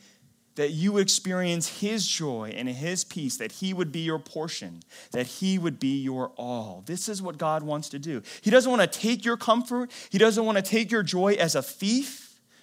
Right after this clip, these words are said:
No. He wants to give you true joy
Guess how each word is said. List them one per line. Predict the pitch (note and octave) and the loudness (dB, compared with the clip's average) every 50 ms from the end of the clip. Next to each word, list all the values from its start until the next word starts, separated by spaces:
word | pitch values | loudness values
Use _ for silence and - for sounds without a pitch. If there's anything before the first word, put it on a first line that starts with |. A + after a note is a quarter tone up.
| _ - _ | _ -20 _
No. | D3 C#3+ F3 G3 D#3+ A2 F2+ E2+ - _ _ _ _ _ _ _ _ _ _ _ _ _ _ _ _ _ _ _ _ _ | -8 -4 -2 -2 -2 -2 -6 -10 -16 _ _ _ _ _ _ _ _ _ _ _ _ _ _ _ _ _ _ _ _ _
He | _ - E3+ E3+ | _ -6 -6 -2
wants | D#3+ E3+ E3+ D#3+ - | -2 -2 -2 -4 -4
to | - C#3+ | -4 -4
give | C3 C3+ D3 C#3+ C3 | -2 -2 -2 -2 -2
you | B2+ C#3+ C#3 C#3 | -2 -2 -2 -2
true | C#3 - - - E3+ F3 F3 E3+ | -4 -6 -8 -8 -8 -10 -10 -10
joy | D3+ - A2 G2 F#2 F2+ F2+ F2+ | -10 -10 -10 -10 -10 -12 -14 -16